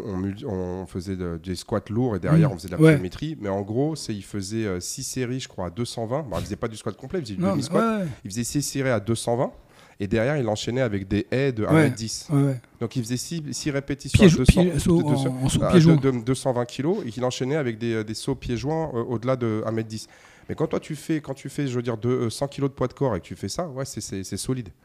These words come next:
Speaker 2: Ah ouais,
Speaker 1: Et,
Speaker 2: non.
Speaker 1: euh, j'avais lu une, euh, une fois, il y avait des gens qui s'étaient intéressés justement à la biomécanique du, du, du ski. Ils avaient regardé les, le niveau de contraction musculaire justement sur des, euh, sur des descentes.
Speaker 2: Ah ouais, non, c'est
Speaker 1: Et en
Speaker 2: énorme.
Speaker 1: fait, ils ont, ils, ils ont dit qu'une descente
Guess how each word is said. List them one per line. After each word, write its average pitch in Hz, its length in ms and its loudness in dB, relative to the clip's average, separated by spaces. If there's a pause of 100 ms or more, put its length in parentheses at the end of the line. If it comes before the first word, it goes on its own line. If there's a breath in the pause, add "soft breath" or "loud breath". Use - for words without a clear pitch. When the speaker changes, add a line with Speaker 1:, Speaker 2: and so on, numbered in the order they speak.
Speaker 2:
Ah 170 280 2
ouais, 175 160 0
Speaker 1:
Et, 117 120 6
Speaker 2:
non. - 60 0
Speaker 1:
euh, 117 80 -2
j'avais 113 260 2
lu 135 200 0
une, 123 80 2
euh, 104 320 2
une 107 100 -4
fois, 123 180 -2
il 117 40 -2
y - 20 0
avait 101 100 -2
des 104 80 -2
gens 113 100 -2
qui 110 40 -12
s'étaient - 140 -6
intéressés 95 400 -4
justement 110 220 -6
à - 20 -2
la 95 80 -2
biomécanique 101 480 -6
du, 98 120 -10 (120)
du, 92 160 -8
du 92 80 -12
ski. 170 280 -8
Ils 104 140 -6
avaient 104 140 -4
regardé 104 340 -4
les, 107 160 -2
le 101 120 -2
niveau 113 220 -2
de - 60 -10
contraction - 400 -8
musculaire 113 440 -6
justement 104 340 -6
sur - 180 -10
des, 92 160 -4
euh, 85 160 -4
sur 87 180 -12
des 92 100 -8
descentes. 98 440 -10 (240)
Speaker 2:
Ah 156 100 0
ouais, 175 120 4
non, 135 120 2
c'est 110 120 -10
Speaker 1:
Et - 20 -8
en 120 60 -2
Speaker 2:
énorme. 101 160 2
Speaker 1:
fait, 156 220 2
ils 123 120 -2
ont, 123 120 0
ils, 120 280 -6
ils 110 160 -6
ont 117 60 -4
dit 135 160 -4
qu'une 117 340 -2
descente 127 460 -2